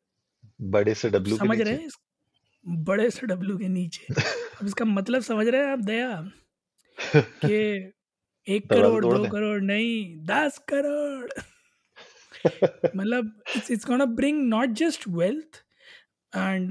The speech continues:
Speaker 2: not just bring down the cost of AirPods, but also, जैसा आपने मेंशन किया,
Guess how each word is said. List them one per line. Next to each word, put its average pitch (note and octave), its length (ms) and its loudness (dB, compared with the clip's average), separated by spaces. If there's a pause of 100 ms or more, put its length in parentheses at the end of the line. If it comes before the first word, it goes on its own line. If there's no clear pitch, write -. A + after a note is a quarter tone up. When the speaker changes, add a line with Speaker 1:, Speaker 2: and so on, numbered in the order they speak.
(140)
Speaker 2:
not G#3 180 -2
just B3 400 -4
bring G#3 280 0
down A3 300 0 (420)
the E3+ 140 0 (120)
cost D4 300 2
of C#4+ 140 -2
AirPods, A#3 480 -2 (540)
but G#3+ 140 0 (200)
also, G#3+ 440 -2 (100)
जैसा F#3+ 240 -4
आपने F#3+ 180 0
मेंशन F#3+ 340 2
किया, A3 260 -2